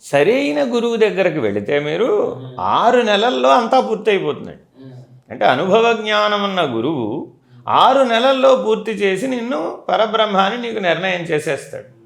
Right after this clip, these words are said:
Speaker 1: అని రామకృష్ణ పరమహంస వివేకానందుడితో అంటాడు. మరి ఆరు నెలల్లో ఇప్పుడు మనం, ఆరు నెలలు ఏం కర్మ, చాలా కాలం అయిపోయిందిగా. ఆశ్రమాలకు వెళ్ళబట్టి, గురువుని వెంబడించబట్టి ఎందుకు అవ్వలేదు? గురువులో లోపమా, శిష్యుల్లో లోపమా ఇప్పుడు?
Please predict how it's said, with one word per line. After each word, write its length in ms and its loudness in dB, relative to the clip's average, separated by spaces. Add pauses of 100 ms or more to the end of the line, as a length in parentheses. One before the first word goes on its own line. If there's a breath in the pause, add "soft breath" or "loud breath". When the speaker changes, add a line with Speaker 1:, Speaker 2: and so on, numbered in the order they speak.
(460)
Speaker 1:
అని 200 -4
రామకృష్ణ 540 -2
పరమహంస 400 -2
వివేకానందుడితో 880 -4
అంటాడు. 360 -8 (880)
మరి 640 0
ఆరు 260 2
నెలల్లో 400 2
ఇప్పుడు 200 0
మనం, 180 -6
ఆరు 280 4
నెలలు 240 2
ఏం 120 -4
కర్మ, 340 2
చాలా 160 4
కాలం 200 2
అయిపోయిందిగా. 520 -4 (440)
ఆశ్రమాలకు 520 2
వెళ్ళబట్టి, 380 0
గురువుని 340 0
వెంబడించబట్టి 800 -4 (200)
ఎందుకు 220 -4
అవ్వలేదు? 420 0 (880)
గురువులో 400 2
లోపమా, 420 2
శిష్యుల్లో 400 0
లోపమా 360 0
ఇప్పుడు? 440 -8